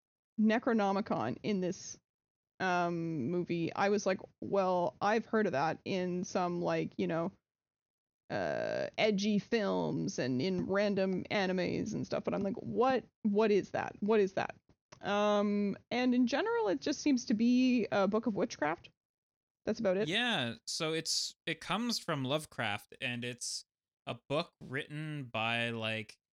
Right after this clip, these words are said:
Speaker 2: uh, this man who, like, went mad, and, oh, I can't remember exactly when it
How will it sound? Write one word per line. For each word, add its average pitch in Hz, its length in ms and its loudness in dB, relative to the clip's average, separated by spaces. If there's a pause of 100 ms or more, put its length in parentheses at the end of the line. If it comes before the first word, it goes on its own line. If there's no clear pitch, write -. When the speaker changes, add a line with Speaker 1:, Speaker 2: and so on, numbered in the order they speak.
(580)
Speaker 2:
uh, - 280 -14 (420)
this 127 380 -6
man 123 880 -2
who, 120 240 -6
like, 107 260 -4
went 110 300 -6
mad, 110 720 -2 (460)
and, 113 640 -2 (580)
oh, 143 60 -18
I 147 160 -18 (180)
can't - 160 -18
remember 120 500 -8 (580)
exactly 117 720 -6
when 113 340 -6
it 117 140 -6